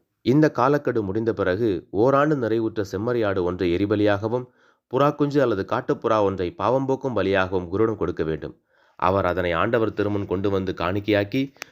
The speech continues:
குழந்தை பெற்றெடுத்த பெண்ணின் இரத்தத்தீட்டை நீக்குவார். ஆட்டுக்குட்டி கொண்டு வர இயலாதவர்கள் இரண்டு காட்டுப்புறாக்களை அல்லது இரண்டு புறாக்குஞ்சுகளை கொண்டு வந்து ஒன்றை எரிபலியாகவும்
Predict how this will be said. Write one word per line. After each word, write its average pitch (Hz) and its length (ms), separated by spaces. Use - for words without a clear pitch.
குழந்தை 151 320
பெற்றெடுத்த 117 480
பெண்ணின் 98 280
இரத்தத்தீட்டை 98 540
நீக்குவார். 78 400
ஆட்டுக்குட்டி 101 460
கொண்டு 104 240
வர 98 200
இயலாதவர்கள் 95 760
இரண்டு 143 320
காட்டுப்புறாக்களை 98 800
அல்லது 87 280
இரண்டு 127 280
புறாக்குஞ்சுகளை 117 640
கொண்டு 101 240
வந்து 120 380
ஒன்றை 104 380
எரிபலியாகவும் 117 800